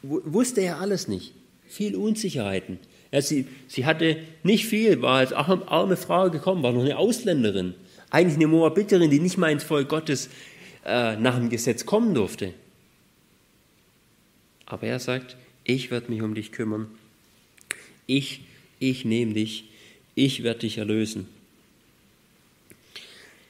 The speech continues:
Und es bringt uns dann zu dem letzten Abschnitt, das Vertrauen für die Ruhe.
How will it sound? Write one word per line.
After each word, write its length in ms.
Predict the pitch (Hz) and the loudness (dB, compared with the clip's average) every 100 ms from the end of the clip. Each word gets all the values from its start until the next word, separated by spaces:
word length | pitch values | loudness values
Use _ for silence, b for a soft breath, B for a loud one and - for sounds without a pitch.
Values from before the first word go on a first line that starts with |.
| B _ _ - | B _ _ -8
Und 100 | 120 | -2
es 120 | 123 | -2
bringt 240 | - 151 165 | 4 6 6
uns 120 | 143 | 4
dann 140 | 147 | 0
zu 100 | 135 | 2
dem 120 | 127 127 | 2 4
letzten 320 | 160 - 107 | 2 0 -6
Abschnitt, 540 | 127 - 127 113 - - - _ - | -6 -2 0 0 -2 -14 -20 _ -12
das 120 | - | -4
Vertrauen 760 | 135 - - 143 151 131 110 - - - | -4 -2 2 4 4 2 -2 -10 -20 -20
für 380 | - - 165 143 | -10 0 2 2
die 80 | |
Ruhe. 360 | 107 107 98 | -2 -2 -4